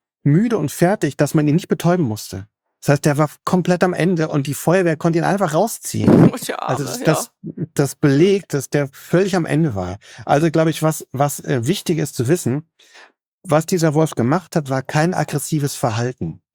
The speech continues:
Speaker 1: Der wollte einfach dieser Situation entgehen und wollte da irgendwie rauskommen. Und, äh, insofern war das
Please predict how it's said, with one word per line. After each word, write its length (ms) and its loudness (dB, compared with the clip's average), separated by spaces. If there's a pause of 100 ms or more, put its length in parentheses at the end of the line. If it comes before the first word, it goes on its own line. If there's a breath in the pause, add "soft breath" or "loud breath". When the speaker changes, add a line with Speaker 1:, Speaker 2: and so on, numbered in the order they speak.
(520 loud breath)
Speaker 1:
Der 160 4
wollte 420 2
einfach 600 -2 (380)
dieser 240 2
Situation 600 -2 (380)
entgehen 600 0
und 180 -4
wollte 240 0
da 140 -2
irgendwie 280 2
rauskommen. 760 -4 (600 soft breath)
Und, 480 -2
äh, 260 -4
insofern 580 0
war 100 0
das 320 -6